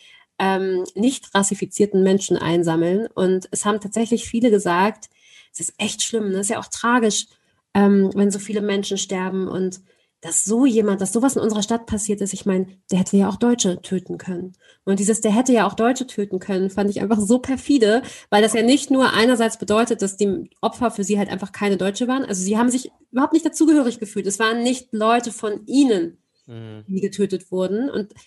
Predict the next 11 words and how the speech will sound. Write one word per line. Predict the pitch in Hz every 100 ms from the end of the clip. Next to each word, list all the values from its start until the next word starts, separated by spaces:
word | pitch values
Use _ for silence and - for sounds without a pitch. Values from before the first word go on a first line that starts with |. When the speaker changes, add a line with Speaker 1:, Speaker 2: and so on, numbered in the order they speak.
| _
Speaker 1:
zweitens, | - 214 220 254 247 254 254 - _ _
weil | - 196 220
das | 233
ja | 226 208
zeigt, | 226 233 233 -
nur | 208 233
wenn | 233 220
du | 196
selber | 175 214 320 240 196
bedroht | 190 175 196 208 214
bist, | - 175 254 - -